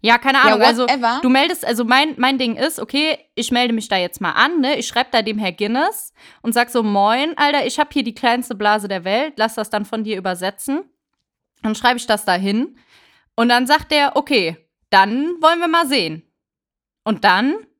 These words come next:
Speaker 1: Also, ich weiß noch nicht. Ich bin da noch nicht so überzeugt von, weil wie soll das mit dem Goldfisch passiert sein? Sagt die dann, okay, der lebt dreiundvierzig Jahre und wahrscheinlich gestern hat die den aus der Zoohandlung geholt oder wie?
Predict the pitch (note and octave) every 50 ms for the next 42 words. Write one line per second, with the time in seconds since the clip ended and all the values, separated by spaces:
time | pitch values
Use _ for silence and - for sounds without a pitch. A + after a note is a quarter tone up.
0 | _ _ _ _ _ _ _ _ _ _ _ _ _ _ _ _ _ _ _ -
1 | G#3 A3 A3 A#3 B3 B3+ - A3 - - - E4+ G#4 A#4 - - A3+ F3+ F3 E3+
2 | F3 F3+ - G3 - - - D4 D#4 E4+ D#4+ D4 D4 C#4+ C#4 E4 - - - D#4
3 | D4+ C#4 D4 D4 D4 - D#4+ D#4+ D#4+ - - G#3+ G3 G3 G3+ G#3+ A3 A3 C#4 D4
4 | C#4 D4+ C#4+ C4+ C4 B3 - C4+ B3 - C4 B3 A#3+ C#4 D#4 F4 - - A#3 F#3+
5 | - - _ _ _ - G3 - - G#3 F3+ F3+ - - F3 E3 D#3+ E3 D#3+ E3
6 | - - - - - _ - A3 A#3 C4 - - C#4 B3 C4 C4 A#3+ A#3 A#3+ C4+
7 | C4+ B3 A#3+ A3+ A#3+ A#3+ A#3+ - - A3 A3+ A#3+ A#3 - B3+ - A#3 G#3+ - A3
8 | G#3+ A3 A#3+ B3 B3 B3 A3+ A3 A3+ B3 A3+ G#3+ - - A3+ A3+ - A#3+ A#3 A#3+
9 | B3+ B3+ - C4+ G#3+ A3+ G#3+ A3 G#3+ G#3+ - A3 G#3+ - - F4 F4+ D4+ A#3+ F#3
10 | F#3 F3+ F3 E3+ E3+ E3 E3+ E3 E3+ E3 E3 E3+ D#3+ D#3+ D#3+ D3+ D#3+ E3 D#3+ D#3+